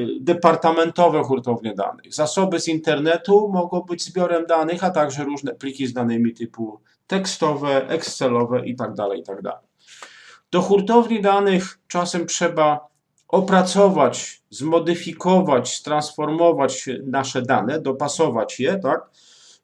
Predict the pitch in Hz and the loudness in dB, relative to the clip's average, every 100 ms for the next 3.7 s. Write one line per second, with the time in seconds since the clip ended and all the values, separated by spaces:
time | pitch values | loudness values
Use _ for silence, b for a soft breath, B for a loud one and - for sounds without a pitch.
0 | - 185 196 220 190 - 185 160 175 165 | -8 -4 0 0 0 0 0 0 -4 -6
1 | 127 135 156 165 165 160 _ _ _ - | -8 -4 4 6 6 2 _ _ _ -12
2 | - 196 185 - 202 208 202 - 175 160 | -2 0 0 0 0 0 -4 -10 -4 -2
3 | 156 147 156 143 139 135 110 | -2 -2 -4 -4 -6 -6 -8